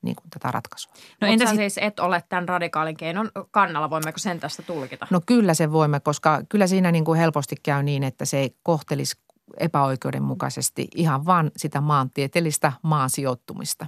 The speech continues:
Speaker 2: No entäs jos vähän liudennetaan, että ajatellaan, että
Speaker 1: Mm.
Speaker 2: siellä olisi edelleen se noin neljäkymmentäviisi prossaa niistä päästöistä,
Speaker 1: Mm.
Speaker 2: eli kaikki alat ei ole siinä mukana,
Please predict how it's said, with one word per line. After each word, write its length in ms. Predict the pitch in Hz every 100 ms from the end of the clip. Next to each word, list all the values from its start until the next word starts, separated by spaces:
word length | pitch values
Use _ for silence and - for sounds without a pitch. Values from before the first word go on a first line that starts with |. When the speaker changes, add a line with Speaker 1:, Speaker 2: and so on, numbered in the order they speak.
| -
Speaker 2:
No 80 | 190
entäs 160 | 220
jos 140 | 240 233
vähän 260 | 285 330
liudennetaan, 600 | 196 175 156 147 175 170
että 80 | 165
ajatellaan, 320 | 196 220 247
että 60 | 180
Speaker 1:
Mm. 20 |
Speaker 2:
siellä 140 | 190 180
olisi 100 | 190
edelleen 300 | 190 175 165
se 80 |
noin 220 | 160 160 165
neljäkymmentäviisi 580 | 160 160 165 165 165
prossaa 400 | - 208 - 247
niistä 220 | 233 233 -
päästöistä, 500 | 233 226 226 214 175
Speaker 1:
Mm. 20 |
Speaker 2:
eli 100 | 175
kaikki 340 | 180 175 -
alat 180 | 160 160
ei 140 | 165
ole 60 | 202
siinä 260 | - 226 190
mukana, 300 | 180 175